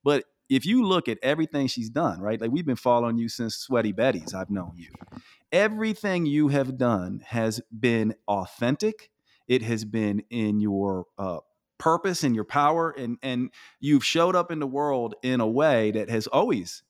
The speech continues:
inspired me. I think it inspired, you know, uh, Jill, <laughs> obviously. And, and, and that's what I think, uh, and here's why I brought that up. It gave me goosebumps 'cause I'm like, "Here's somebody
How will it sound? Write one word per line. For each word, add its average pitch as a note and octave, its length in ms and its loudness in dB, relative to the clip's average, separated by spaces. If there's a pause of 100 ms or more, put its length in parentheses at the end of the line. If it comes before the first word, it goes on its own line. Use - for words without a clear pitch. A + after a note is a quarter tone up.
(140)
inspired G2+ 680 -4 (180)
me. A2+ 380 0 (240)
I A2+ 80 0
think A#2+ 220 0
it A#2 80 0
inspired, G2+ 640 0 (420)
you B2 100 2
know, G#2+ 300 0
uh, G#2 240 -2
Jill, B2 340 4
<laughs> A2 120 -2
obviously. A2+ 600 -2
And, C3 180 -4
and, C3+ 320 -2
and C#3 220 0
that's G3 260 -2
what D#3+ 460 2
I B2 140 -4
think, D3 500 -2
uh, A#2+ 280 2 (400)
and C3+ 120 4
here's E3+ 240 4
why D3+ 160 2
I C3+ 60 4
brought B2 240 2
that C3 120 -2
up. D#3 140 0
It A2+ 60 -6
gave C3 180 -2
me A#2+ 100 0
goosebumps C#3 460 0
'cause B2 120 -4
I'm B2+ 120 2
like, A#2+ 200 0
"Here's A3 260 -2
somebody G#2+ 560 -2